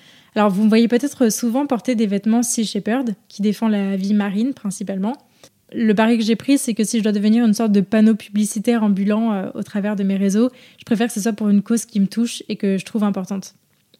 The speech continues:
D'où Sea Shepherd, qui me tient particulièrement à cœur. Le troisième point, c'est que vous pouvez relayer des posts sur les réseaux sociaux. Alors, ça peut paraître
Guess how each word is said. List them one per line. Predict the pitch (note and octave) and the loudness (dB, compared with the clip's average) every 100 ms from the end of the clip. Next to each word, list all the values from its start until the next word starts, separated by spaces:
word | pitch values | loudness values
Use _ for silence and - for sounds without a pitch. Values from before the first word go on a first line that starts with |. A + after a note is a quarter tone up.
| - | -16
D'où | - G#3 | -6 -2
Sea | A#3 A3 | -2 -2
Shepherd, | G3+ F#3+ A3+ A3+ | -2 0 0 -2
qui | - G3+ | -2 0
me | F#3+ | 0
tient | F3+ G#3+ | 0 0
particulièrement | G3+ G#3 A#3+ A3+ G#3 G#3 G3 | 0 -4 -6 -4 -2 0 0
à | F#3+ | -2
cœur. | G#3+ G3 _ _ - - _ _ - | -6 -12 _ _ -20 -20 _ _ -6
Le | B3+ G#3+ A3 G#3+ G#3+ | 0 2 2 2 0
troisième | G#3 - B3 A3+ A3+ A#3 | -4 -4 -2 0 0 0
point, | C#4 | 0
c'est | C#4 | 0
que | G#3+ | 0
vous | G3 | 0
pouvez | G#3+ G3+ G#3+ | -2 0 0
relayer | G#3 G#3 G#3 A#3+ | 2 2 0 0
des | G#3 F#3+ F#3+ F3 - | 0 -2 -2 -4 -2
posts | A3+ B3+ - | -2 -2 -8
sur | A#3+ G#3 | -6 -4
les | G3+ | 0
réseaux | G#3 G#3 | 0 -2
sociaux. | A3+ A3 - A#3+ E4 | -2 -4 -2 -4 -4
Alors, | G#3 G3 | -6 -4
ça | G#3+ | -4
peut | A3 | -4
paraître | G3 G#3 G#3+ - | -4 -4 -4 -6